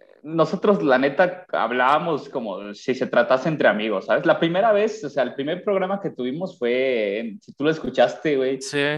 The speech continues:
Speaker 1: una cosa, uy, horrenda, güey, de que nos dejaba-, nos teníamos abiertos los micrófonos, estábamos regañándonos, nos estábamos diciendo groserías ahí entre nosotros, y, y no sé si, si lo lograste, lo, o sea, llegaste a escucharlo, güey,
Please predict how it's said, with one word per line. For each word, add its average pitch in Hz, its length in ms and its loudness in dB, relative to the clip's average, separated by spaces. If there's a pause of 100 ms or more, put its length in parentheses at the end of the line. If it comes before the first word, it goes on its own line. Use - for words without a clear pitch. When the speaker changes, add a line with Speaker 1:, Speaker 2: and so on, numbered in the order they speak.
(200)
Speaker 1:
una 135 280 -6
cosa, 131 840 4 (480)
uy, 180 320 2
horrenda, 156 600 2
güey, 117 180 -4
de 113 200 -8
que 110 520 -6 (580)
nos 143 220 2
dejaba-, 147 340 4
nos 143 200 4
teníamos 147 340 4
abiertos 139 340 4
los 113 140 -2
micrófonos, 139 840 -2
estábamos 131 440 -2
regañándonos, 131 1000 -4
nos 113 200 -14
estábamos 131 440 2
diciendo 127 220 0
groserías 123 460 0
ahí 123 140 -2
entre 127 200 -6
nosotros, 135 360 -2 (400)
y, 120 760 0
y 123 40 -6
no 143 120 2
sé 196 100 0
si, 190 320 -2
si 147 140 -6
lo 127 120 2
lograste, 147 380 2 (100)
lo, 113 280 -4
o 127 40 -2
sea, 156 180 -2
llegaste 135 360 -2
a - 20 -6
escucharlo, 190 520 2
güey, 131 160 -2